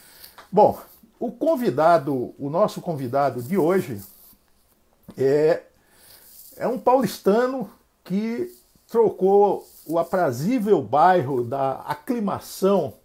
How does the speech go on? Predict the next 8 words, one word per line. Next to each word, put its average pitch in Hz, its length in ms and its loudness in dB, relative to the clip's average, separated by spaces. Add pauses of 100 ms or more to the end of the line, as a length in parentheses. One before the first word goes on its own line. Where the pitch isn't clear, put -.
(920)
lá 156 360 -2
em 151 120 -6
São 254 240 -2
Paulo 180 560 4 (960)
por 233 200 -8
um 277 120 -4
outro 247 340 2
lugar 233 580 2